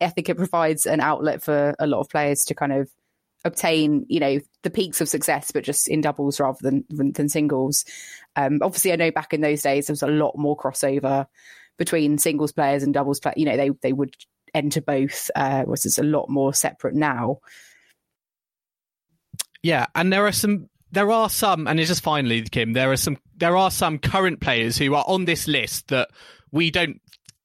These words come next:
Speaker 2: well, I don't know. Do you think these players will be on the list one, if we did this podcast in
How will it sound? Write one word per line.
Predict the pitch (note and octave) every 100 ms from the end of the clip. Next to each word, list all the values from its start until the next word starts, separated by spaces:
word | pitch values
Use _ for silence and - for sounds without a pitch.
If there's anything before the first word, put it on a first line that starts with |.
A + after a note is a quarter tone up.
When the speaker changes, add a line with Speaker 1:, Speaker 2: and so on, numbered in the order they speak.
| D3+
Speaker 2:
well, | E3+ A#3 A3+ E3+
I | A#2+
don't | G#3 C#4
know. | B3+ F3
Do | B2+ G#3
you | G#3
think | A#3 -
these | G3
players | - G3+ F3
will | F#3
be | F#3+
on | F3+
the |
list | F3 F3 -
one, | F3+
if | - -
we | F3+
did | E3 E3
this | F3
podcast | D#3 F3+ - E3+ E3 -
in | E3 D#3